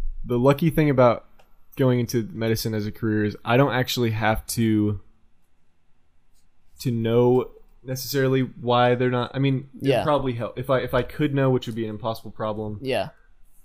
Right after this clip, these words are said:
Speaker 1: that would help 'cause I could maybe fix it. But what we, like, try to focus on thinking about is just, like, think about other things that might be causing this. So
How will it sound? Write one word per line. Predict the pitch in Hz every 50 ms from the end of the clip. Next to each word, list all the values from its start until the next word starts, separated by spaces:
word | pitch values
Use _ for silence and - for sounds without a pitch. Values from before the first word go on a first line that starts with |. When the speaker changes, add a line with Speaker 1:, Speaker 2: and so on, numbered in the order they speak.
| - - - - - - - -
Speaker 1:
that | 123 123
would | 117 113 110
help | 113 110 104 104 -
'cause | - -
I | 110 98
could | - - - -
maybe | 113 107 104 104
fix | - 123 117 - -
it. | 131 123 - - - - - - - - - - - - 165 - - - - - 135
But | 120 123 131 123 120 113 - - - - - - - - - _ _ _ _ _ -
what | 123 127 131 120
we, | 127 131 123 104 - - - - - - - - -
like, | 127 127
try | - 156 143
to | 139
focus | 139 143 139 135 127 -
on | 120 113
thinking | - 123 113 123 120
about | 110 110 101 -
is | 110 107
just, | - 117 - -
like, | 113 107 104 - - - - - - - - _ - - - - - - _ _ _ - -
think | 147 147 143 160
about | 147 139 135 131 131 131 127 123 - - - - - - - - - - - - - - -
other | 131 131 131 131 123
things | - 131 123 123 113 -
that | - 107 95
might | 110 110 104 98 92
be | 113 107
causing | - - 113 107 107 104 101 104 101 98
this. | - -
So | - - - 123 120 117 113 110 107 107 -